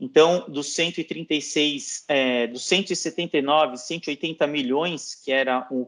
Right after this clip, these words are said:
o do dossiê inicial, comparado a esse agora novo cenário base, foi pra cento e trinta e seis milhões, representando uma redução de vinte e quatro por cento no impacto ao longo dos cinco anos.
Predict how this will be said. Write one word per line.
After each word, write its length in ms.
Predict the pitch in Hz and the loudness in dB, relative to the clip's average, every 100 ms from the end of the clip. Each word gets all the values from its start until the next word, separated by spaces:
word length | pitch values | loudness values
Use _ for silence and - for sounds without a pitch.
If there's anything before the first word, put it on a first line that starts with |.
| - | -6
o 280 | 135 123 123 | -2 -2 0
do 100 | 131 | -2
dossiê 440 | 131 131 - 127 | -2 -2 0 0
inicial, 680 | 123 123 - 127 120 113 107 | 2 -2 -2 2 2 2 0
comparado 580 | - 135 135 127 143 139 | -4 -2 2 4 4 2
a 40 | |
esse 280 | 131 131 - | -2 -4 -4
agora 340 | 120 127 139 131 | -2 0 2 2
novo 300 | 139 160 143 | 0 -4 -6
cenário 420 | - 127 117 113 | -6 -2 -2 -2
base, 500 | 110 151 180 143 117 | 2 2 2 -2 -12
foi 220 | - 143 | -4 -4
pra 140 | 143 | -2
cento 360 | 139 - 165 170 | -8 -6 -8 -6
e 40 | |
trinta 260 | 160 143 143 | -6 -6 -8
e 40 | |
seis 220 | 139 151 147 | -6 -6 -6
milhões, 300 | 175 160 160 | -2 -2 -2
representando 640 | 156 160 160 147 160 160 | -2 -2 -4 0 0 0
uma 320 | 156 156 160 - | 0 0 0 -2
redução 500 | 165 151 - 156 156 | -2 -2 -6 -6 -4
de 140 | 143 | -6
vinte 240 | 135 170 - | -4 -6 -4
e 80 | |
quatro 300 | - 156 156 - | 0 0 0 -12
por 100 | 143 | -12
cento 400 | - 147 147 147 | -8 -8 -6 -6
no 120 | 156 | -6
impacto 640 | 160 - 135 135 - 151 143 _ _ _ | -8 0 0 0 -6 -12 -12 _ _ _
ao 140 | 131 | 0
longo 260 | 139 139 135 | 0 -2 -6
dos 160 | 139 | -10
cinco 360 | - 143 131 147 | -8 -10 -2 0
anos. 460 | 110 98 - - | 0 -4 -14 -18